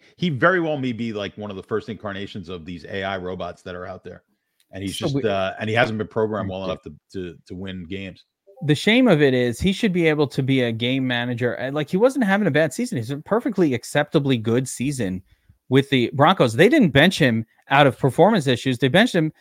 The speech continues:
Speaker 2: because they're like, "There's a, there, it's just a payment thing. If he got
Speaker 1: Yeah.
Speaker 2: hurt this year and, and, and this k-, clause kicked in, give him an extra, like, thirty million dollar guarantee a year out." And they're like, "We don't wanna be hamstrung with Russell Wilson after next year.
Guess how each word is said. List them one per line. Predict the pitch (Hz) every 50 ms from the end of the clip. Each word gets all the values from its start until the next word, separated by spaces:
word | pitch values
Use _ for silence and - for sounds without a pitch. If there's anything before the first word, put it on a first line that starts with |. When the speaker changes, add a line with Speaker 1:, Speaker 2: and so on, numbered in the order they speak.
| _ _ _
Speaker 2:
because | - 156 - - 180 165 -
they're | - 165 160 160
like, | 160 156 151 151 - - _ _ _ _ _ _ _ _ _ _ - 135
"There's | 143 160 156 143
a, | 165 151 110 147
there, | 131 160 151
it's | 156 156 -
just | - 185 - 208
a | 175
payment | - - - 156 180 214 214 156 117 -
thing. | - 120 110 104 107
If | 107 -
he | 151
got | 147 165 151 139
Speaker 1:
Yeah. | 107 -
Speaker 2:
hurt | 165 175 -
this | - 143 - -
year | 139 139 151 156 160 _ _ _ _ _
and, | - 131 127 123 -
and, | - 127 123 127 - - 139
and | 135 127 123 - _ _ -
this | 131 123 135 123 - - - - -
k-, | - - - -
clause | - - 151 156 160 - -
kicked | - 156 131 - -
in, | 147 160 170 185 _ _ _ _ _ _ _ _ _ _ _ _ _ _ _ _ _ -
give | 147 147
him |
an | 160
extra, | 151 - 160
like, | 139 120 110 -
thirty | - 131 135 147 147
million | 143 143 147 143 143 139
dollar | 139 131 131 131 117
guarantee | 123 120 120 123 120 - - 151 160 165 _ - _ _ _ -
a | - 139
year | 135 143 139 135
out." | 135 139 175 180 127
And | 139 147
they're | 151 156 156
like, | 143 - -
"We | 160
don't | 202 233 196
wanna | 190 196 190
be | 165 147
hamstrung | 127 147 147 156 170 170 - - - 127 117 113 113 113 120
with | 120 117 113 - - _ _ _ _ _ _ _ _ _ _ _ _ -
Russell | 143 156 160 - - 147
Wilson | 135 147 147 143 - 139 123
after | 104 113 120 - - - 123
next | 117 107 110 - - - 233
year. | 269 - 104 -